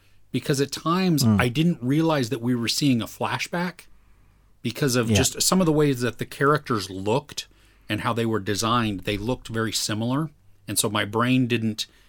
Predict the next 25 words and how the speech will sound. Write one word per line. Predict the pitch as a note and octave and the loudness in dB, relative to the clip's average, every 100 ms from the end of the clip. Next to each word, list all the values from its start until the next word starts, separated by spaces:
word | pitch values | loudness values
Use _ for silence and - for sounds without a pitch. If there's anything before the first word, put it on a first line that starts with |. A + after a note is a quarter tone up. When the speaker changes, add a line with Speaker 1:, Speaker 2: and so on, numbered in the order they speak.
| - _ - _ | -20 _ -20 _
Speaker 1:
didn't | - A#2 A#2 | -2 -2 -2
catch, | - B2+ A2+ - | -2 -2 -2 -4
well, | G#2 | -6
this | G2+ B2 - | -4 -2 -2
is | A2+ G2+ | -2 -4
a | F#2 | -2
different | F#2 F#3+ F#3 - | 2 2 0 -2
character | D3 C3+ - A#2+ | 0 0 0 -4
f-, | - _ | -4 _
in | C3+ | -4
a | A2+ | -2
different | A2+ B2+ A#2 F#2+ | -2 -2 -4 -8
time, | - C#3 B2 G2+ F#2 F#2+ - - - _ - | -10 -4 -2 -2 -4 -8 -14 -20 -20 _ -10
you | A2 | -4
know, | G#2+ G2+ G2+ | -2 0 -2
and | F#2+ G2+ G2 F2+ G2+ F2+ - - - - - | -4 -6 -4 0 2 0 -4 -12 -16 -18 -12
Speaker 2:
Mm. | A#2 A#2 | -8 -4
Speaker 1:
just | A#2+ A2+ | 0 2
right | B2 A2 | 2 2
off | G2 | -2
the | G#2+ | -4
bat. | A2 G2+ | -2 -2
But | G2+ F2 | -4 -4
then | B2+ A#2 G#2+ G#2+ | -2 0 -2 -4
it, | G#2 | -8